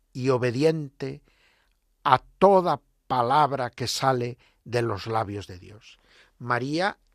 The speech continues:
la que es espejo de su Hijo,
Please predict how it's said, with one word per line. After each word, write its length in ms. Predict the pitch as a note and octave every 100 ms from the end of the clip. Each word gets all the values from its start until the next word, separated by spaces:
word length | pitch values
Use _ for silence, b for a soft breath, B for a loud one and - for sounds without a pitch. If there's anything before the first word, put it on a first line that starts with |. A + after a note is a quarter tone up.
| -
la 360 | C3 C3 B2+ B2
que 260 | - C3
es 220 | F3+ - -
espejo 840 | D3 - - - - G#3+ - - A2+
de 100 | G#2+
su 220 | - G2+
Hijo, 360 | F#2+ - A2+